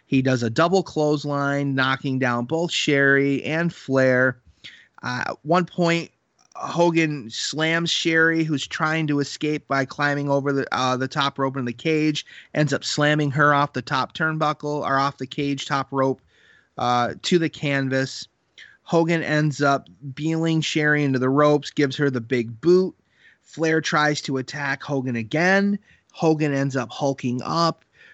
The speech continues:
throws Flair into the ropes, hits the big boot, drags Ric Flair's body over by the downed Mister T, who's been handcuffed to the rope.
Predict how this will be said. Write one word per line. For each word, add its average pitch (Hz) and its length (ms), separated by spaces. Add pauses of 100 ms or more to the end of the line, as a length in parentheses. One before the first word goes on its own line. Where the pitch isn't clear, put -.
(120)
throws 156 360
Flair 143 360
into 131 180
the 123 100
ropes, 143 440
hits - 320
the 151 100
big 135 340
boot, 123 340 (100)
drags 156 560
Ric 151 200
Flair's 139 380
body 135 480
over 156 400
by 139 520
the 127 120
downed 135 480
Mister 131 300
T, 147 380
who's 135 220
been 120 200
handcuffed 139 500
to 120 60
the 113 120
rope. 151 400